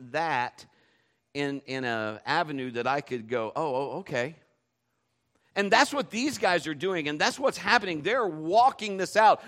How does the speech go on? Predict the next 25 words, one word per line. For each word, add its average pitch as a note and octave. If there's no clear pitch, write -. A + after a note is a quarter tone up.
They're C#4
living D#4+
this C4+
out. B3+
They C4+
are B3+
finding A#3+
out A#3
what B3+
the A#3+
real C4
light A#3+
is G3
about A#3
so A3
they B3+
can D4+
tell G#3
you G#3+
and E4+
I D3
who A3
the E3+
light D#3
is. -